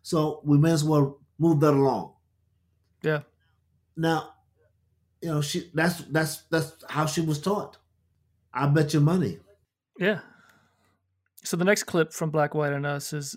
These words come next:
Speaker 2: is of a mother who runs an adoption agency now. Truth be told, she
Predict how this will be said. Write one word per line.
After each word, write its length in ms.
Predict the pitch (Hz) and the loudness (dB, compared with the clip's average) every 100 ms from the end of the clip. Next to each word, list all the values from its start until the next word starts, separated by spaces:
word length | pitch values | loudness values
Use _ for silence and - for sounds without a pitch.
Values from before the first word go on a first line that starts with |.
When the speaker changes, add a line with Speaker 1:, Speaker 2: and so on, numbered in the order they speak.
| - | -10
Speaker 2:
is 140 | 156 | -6
of 80 | 151 | -4
a 60 | |
mother 360 | 151 156 170 175 | 0 4 4 4
who 220 | 165 165 | 2 0
runs 320 | 147 156 156 | 2 0 0
an 60 | 156 | -2
adoption 420 | 139 139 139 147 | -2 -2 -2 -6
agency 380 | 139 139 131 - | -8 -8 -10 -8
now. 320 | - 69 135 - - _ _ _ _ | -8 -8 -10 -16 -20 _ _ _ _
Truth 180 | 175 165 | -6 -4
be 100 | 160 | -6
told, 320 | 156 151 151 | -2 -2 -2
she 280 | - 147 | -6 -10